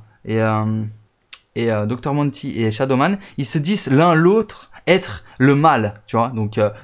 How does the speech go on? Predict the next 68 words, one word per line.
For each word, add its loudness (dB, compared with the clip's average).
me-, -2
Shadowman, 0
il 0
dit -8
que 2
docteur -4
Monty, -2
c'est -2
le 2
mal, 2
docteur 0
Monty -2
dit -8
que -2
Shadowman, 0
c'est -8
le 0
mal. 0
Donc -4
voilà, 4
au 0
final, 2
c'est -2
vrai, 2
parce -8
que -6
c'est -10
tous -4
les 2
deux -2
une 2
seule 2
personne -2
qui -12
se -10
sont -2
divisés -2
en 4
deux. -2
Donc -4
c'est -6
tous 0
les 4
deux 2
le 4
mal. 2
Et 4
en 4
fait, -4
ce -8
qu'on 2
voit 2
là, 2
donc -6
moi, -2
ce -6
que -6
je -8
pense, -2
c'est -6
que 0
ce -12
qu'on 2
voit, 2
euh, 0
là, 2
de -4
Samantha, 0